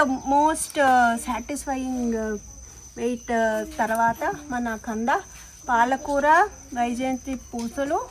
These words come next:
పచ్చిమిరపకాయలు, తోటకూర, బచ్చల కూర, చక్కరకేలీలు, బూడిద గుమ్మడికాయ, ఆ, ఎయిర్ పొటాటోస్, కొన్ని సీడ్స్, పీనట్ బటర్, ఫ్లవర్స్, కరివేపాకు, అంతే.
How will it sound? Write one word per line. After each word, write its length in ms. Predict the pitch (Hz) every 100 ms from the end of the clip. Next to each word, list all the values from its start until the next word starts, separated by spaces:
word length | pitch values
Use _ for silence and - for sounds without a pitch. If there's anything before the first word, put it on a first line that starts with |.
| - - - - -
పచ్చిమిరపకాయలు, 960 | 208 - 254 240 - 262 254 285 381 440 - - - - - - -
తోటకూర, 720 | 226 220 254 277 269 285 311
బచ్చల 400 | 302 214 - 226
కూర, 420 | 254 269 302 427 - - - - -
చక్కరకేలీలు, 1120 | 208 381 - 254 254 269 269 277 294 339 403 403 285 -
బూడిద 260 | 240 233 226
గుమ్మడికాయ, 640 | 240 254 247 254 262 294 - - - - - - - - - -
ఆ, 340 | 247 240 240
ఎయిర్ 180 | 233 226 240
పొటాటోస్, 840 | 233 247 240 294 403 - - -
కొన్ని 260 | 262 233 208
సీడ్స్, 640 | - 254 269 233 330 427 440 - - -
పీనట్ 320 | 254 254 240
బటర్, 400 | 220 247 247 330 381 - -
ఫ్లవర్స్, 640 | 233 226 220 233 - 427 - - - -
కరివేపాకు, 800 | 247 233 240 233 233 240 - 415 453 - - - - - - - - - - -
అంతే. 220 | 233